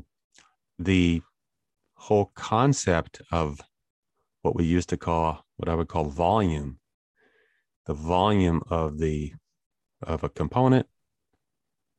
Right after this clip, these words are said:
really telling us about the volume of the room. How full is the room of the mechanical energy?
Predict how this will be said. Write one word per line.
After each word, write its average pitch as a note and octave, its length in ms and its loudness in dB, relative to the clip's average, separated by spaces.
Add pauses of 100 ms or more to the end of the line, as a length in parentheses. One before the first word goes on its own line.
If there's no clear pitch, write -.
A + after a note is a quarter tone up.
(320)
really G2+ 360 4
telling F2+ 400 0
us E2 180 -4
about E2 580 -2 (1500)
the E2 60 -4
volume E2+ 720 0
of E2 560 -4 (1200)
the F#2+ 120 4
room. F#2 480 4
How F2+ 160 -2
full F2 680 2
is E2 500 -4 (360)
the F2 120 0
room F#2 460 4
of E2 540 -2 (1000)
the D#2 80 -6
mechanical D#2+ 520 -4
energy? D#2+ 520 -4